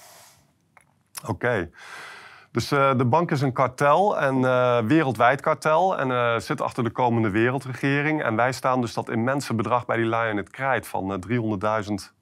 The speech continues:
miljard dollar. Dat is een, <laughs> een onbevattelijk groot bedrag natuurlijk. Alles bij elkaar zijn dat, eh, tussen de drie en de vier jaarinkomens van, eh, van de wereld. Dus, eh, het is ook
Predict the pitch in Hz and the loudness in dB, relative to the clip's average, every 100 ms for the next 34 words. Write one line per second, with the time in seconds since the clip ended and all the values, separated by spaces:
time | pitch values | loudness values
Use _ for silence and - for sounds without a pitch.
0 | _ - 98 101 101 98 95 - _ - | _ -6 -2 0 0 0 -2 -8 _ -12
1 | 87 107 120 101 90 90 90 98 92 87 | -6 -2 0 2 2 -2 -4 -2 -2 -4
2 | - _ _ _ _ _ _ - - 160 | -10 _ _ _ _ _ _ -16 -6 -4
3 | - - 123 104 101 92 101 - 104 90 | -4 -6 -4 -2 -2 0 -2 -2 -6 -4
4 | 101 98 90 90 101 - 95 95 87 87 | -2 -2 -2 0 -2 -2 -6 -2 -2 -4
5 | - - - - - - 87 95 - 95 | -8 -18 -16 -16 -18 -8 -4 -2 0 0
6 | 90 95 92 92 87 82 92 85 92 - | 0 2 0 0 -4 -4 -6 -8 -8 -6
7 | 92 92 98 92 90 85 92 90 90 92 | -4 -2 -2 -2 -4 -4 -4 -2 -2 -2
8 | 85 80 82 85 85 87 82 85 82 87 | -6 -6 -6 -6 -8 -10 -10 -10 -10 -10
9 | 80 80 80 80 80 - - 87 87 123 | -10 -10 -10 -12 -16 -16 -10 -10 -6 -6
10 | 120 | -6